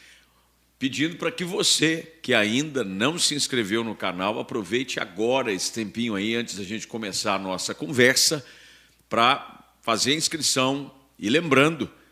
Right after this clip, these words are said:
ativar as notificações. Quando você faz isso, você ajuda demais o canal, porque ele se torna mais relevante, o YouTube vai promovê-lo ainda mais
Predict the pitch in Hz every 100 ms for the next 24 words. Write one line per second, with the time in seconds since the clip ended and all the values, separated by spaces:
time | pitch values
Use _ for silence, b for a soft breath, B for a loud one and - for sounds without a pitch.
0 | b b _ _ _ _ 101 - 104 113
1 | 123 110 131 - - 143 135 - 117 82
2 | 67 - - - 185 160 165 - 127 -
3 | 101 95 82 123 - - - b b b
4 | b - 117 110 87 131 117 95 120 120
5 | 110 127 110 107 101 90 95 101 - b
6 | b b b 110 101 - 113 123 123 135
7 | - 123 135 120 113 123 156 143 156 143
8 | 110 123 117 - - b b b b b
9 | _ 87 117 143 - 135 131 107 110 101
10 | 80 - - _ _ _ 123 165 160 98
11 | 131 139 120 127 120 104 104 104 - -
12 | -